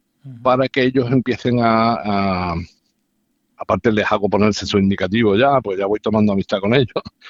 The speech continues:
Speaker 1: Ujú.
Speaker 2: le, se ponen su indicativo, eh, y bueno, y así hablan un poco por, por los walkies. Yo suelo escucharlos a algunos de ellos para, para ver que no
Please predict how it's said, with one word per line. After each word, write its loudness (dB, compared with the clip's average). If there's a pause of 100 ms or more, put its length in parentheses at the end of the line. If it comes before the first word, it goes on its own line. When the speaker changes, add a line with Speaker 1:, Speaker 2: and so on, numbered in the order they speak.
(120)
Speaker 1:
Ujú. -8
Speaker 2:
le, 4 (240)
se 0
ponen 2
su -2
indicativo, 2 (440)
eh, 0
y -4
bueno, 2
y 0
así 0
hablan 2
un 2
poco -2
por, -2
por -2
los 0
walkies. -4
Yo 0
suelo 0 (120)
escucharlos -2
a 2
algunos 0
de -2
ellos -2
para, -6
para -2
ver -8
que -2
no 2